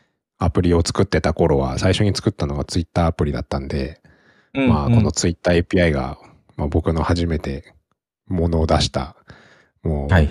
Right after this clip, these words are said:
Speaker 2: はい。
Speaker 1: 初めて使った。
Speaker 2: 処女作ですね。
Speaker 1: はい。なので、
Speaker 2: はい、
Speaker 1: あの、
Speaker 2: はい。
Speaker 1: 感慨深いというか。
Speaker 2: うん。
Speaker 1: うん。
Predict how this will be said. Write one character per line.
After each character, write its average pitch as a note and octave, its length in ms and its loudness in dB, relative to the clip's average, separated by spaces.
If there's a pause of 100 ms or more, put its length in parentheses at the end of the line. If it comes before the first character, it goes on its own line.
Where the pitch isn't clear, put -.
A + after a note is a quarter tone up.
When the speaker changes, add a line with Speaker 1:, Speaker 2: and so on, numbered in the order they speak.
Speaker 2:
は D#2 140 -12
い。 D2 120 -14 (300)
Speaker 1:
初 - 180 -2
め G2+ 40 0
て G2+ 120 4
使 F#2+ 100 4
っ - 20 6
た。 - 100 2
Speaker 2:
処 - 60 0
女 - 40 -2
作 - 20 -
で - 40 -10
す - 160 0
ね。 A2 240 0 (300)
Speaker 1:
は - 240 0
い。 D2 180 -10 (120)
な F#2 100 -6
の E2 160 -4
で、 C#2+ 300 -6
Speaker 2:
は D#2+ 100 4
い、 C2+ 160 0
Speaker 1:
あ D#2+ 100 -6
の、 D2 140 -6
Speaker 2:
は C#2+ 60 -10
い。 - 40 -18 (200)
Speaker 1:
感 F2 180 -8
慨 D#2 160 -2
深 D2+ 240 -4
い D2+ 40 -4
と D2 80 -6
い - 40 -4
う C#2 40 -10
か。 - 160 -16 (1300)
Speaker 2:
う G#2 40 2
ん。 G2+ 40 6
Speaker 1:
う F#2 140 6
ん。 D#2 420 -4